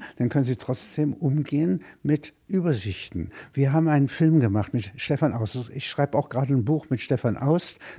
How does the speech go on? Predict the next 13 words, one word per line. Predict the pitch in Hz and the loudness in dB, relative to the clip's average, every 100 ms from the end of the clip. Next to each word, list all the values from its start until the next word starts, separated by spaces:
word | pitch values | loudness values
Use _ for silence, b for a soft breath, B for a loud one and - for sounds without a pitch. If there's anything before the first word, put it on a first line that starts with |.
| - | -4
Befreit | 113 - - 135 165 - B B - | -4 -2 0 2 2 -2 B B -6
die | 120 | -6
Tatsachen | 104 120 135 - 143 - 147 143 B - | -4 -4 -4 -2 -4 -2 -2 -2 B -4
von | 123 | 0
der | 113 | 2
menschlichen | 117 117 120 120 | 2 0 0 0
Gleichgültigkeit. | 110 110 - 101 82 85 - 80 82 - B B B B B B - | 2 2 2 -2 -2 -6 -6 -8 -8 -16 B B B B B B -12
Das | 110 | -8
ist | 113 | -2
ein | 123 113 b _ | -2 -2 b _
dreihundertseitiges | - 131 139 - 120 - 107 - | -2 0 0 2 0 0 -6 -6
Buch, | - 156 - _ _ | -4 -4 -4 _ _
ja, | 123 131 | 0 0